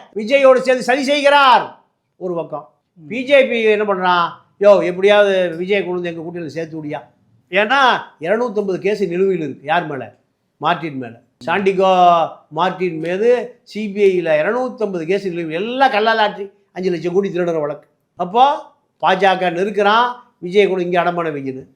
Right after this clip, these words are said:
Speaker 1: திமுக நெருக்குது. இப்ப யா, யா, எங்களுக்கு அவருக்கு சம்மந்தமே இல்லைங்க. எங்க தொழில டைசன், அஹ், ரியல் எஸ்டேட் பார்க்குறாரு, ரெண்டு லட்சம் கோடி இருக்கு. ரெண்டு லட்சம் கோடியை,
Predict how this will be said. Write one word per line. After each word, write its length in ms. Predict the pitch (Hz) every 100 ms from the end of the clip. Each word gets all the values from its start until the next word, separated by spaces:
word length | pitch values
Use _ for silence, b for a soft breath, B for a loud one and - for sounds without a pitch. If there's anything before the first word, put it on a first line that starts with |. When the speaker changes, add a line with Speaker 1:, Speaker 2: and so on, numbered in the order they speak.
| _ _ -
Speaker 1:
திமுக 400 | 208 208 196 190
நெருக்குது. 460 | 175 185 165 156 170 - _
இப்ப 340 | 156 165 196 202
யா, 220 | 190 226
யா, 140 | 285 294 247
எங்களுக்கு 320 | 277 330 285
அவருக்கு 220 | 285 220
சம்மந்தமே 300 | 226 240 233
இல்லைங்க. 280 | 208 190 175 - _
எங்க 360 | 139 185 233 233
தொழில 380 | 185 220 254 277 311 302 - _ _ _ _ 123
டைசன், 400 | 185 233 226 202
அஹ், 280 | 185 180 - -
ரியல் 180 | 185 233
எஸ்டேட் 320 | 233 214 165
பார்க்குறாரு, 320 | 175 175 170
ரெண்டு 200 | 160 165
லட்சம் 240 | 160 143 143
கோடி 160 | 170
இருக்கு. 260 | 165 135 _
ரெண்டு 200 | 160 196
லட்சம் 260 | 202 175 175
கோடியை, 340 | 190 208 202